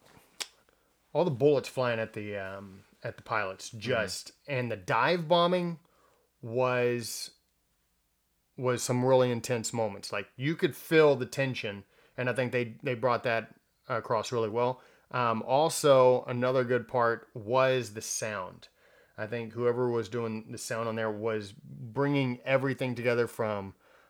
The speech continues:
Speaker 1: um, what's going on in the cockpit, the, just sort of the, what is the flak exploding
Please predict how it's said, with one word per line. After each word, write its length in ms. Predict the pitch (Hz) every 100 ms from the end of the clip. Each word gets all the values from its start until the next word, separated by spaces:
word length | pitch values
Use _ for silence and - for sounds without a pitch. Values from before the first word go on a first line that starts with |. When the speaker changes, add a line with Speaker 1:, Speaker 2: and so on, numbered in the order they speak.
| _
Speaker 1:
um, 600 | 104 98 95 - - - _ _ _ _ _ _ _ _ _ _ _ _ _ _ _ -
what's 320 | 110 143 143
going 240 | 147 135
on 140 | 131 127
in 60 |
the 60 | 120
cockpit, 600 | 127 113 - - 113 110 - _ _ _ _ -
the, 520 | 113 110 110 104 101 - 104
just 200 | 107 -
sort 160 | 120
of 80 | 107
the, 200 | 101 101
what 160 | - 120
is 40 | 107
the 80 |
flak 460 | - - 120 110 -
exploding 760 | 113 104 - 131 117 113 110